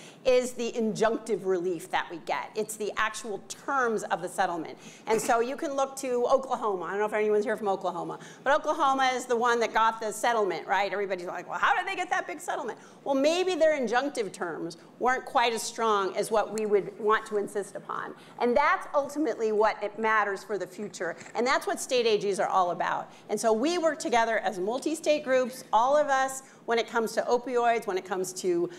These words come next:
uh, we'll be talking more about the privacy, the internet, uh, world is certainly out there, and technology is,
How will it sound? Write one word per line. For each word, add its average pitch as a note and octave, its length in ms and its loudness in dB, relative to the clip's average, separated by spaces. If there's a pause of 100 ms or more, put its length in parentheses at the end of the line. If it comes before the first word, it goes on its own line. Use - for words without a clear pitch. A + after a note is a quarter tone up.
(160)
uh, F3+ 260 4
we'll F#3 100 0
be F#3+ 160 0
talking G#3 380 0
more G#3 200 2
about G3+ 220 2
the G3 60 -6
privacy, A#3 720 -2
the F#3 80 -2
internet, A3 500 2 (380)
uh, G#3 360 6
world A#3+ 500 4
is F#3+ 140 -4
certainly G#3+ 520 2
out G#3 260 0
there, G#3 400 0
and F#3 160 -2
technology G#3 720 2
is, F#3+ 260 0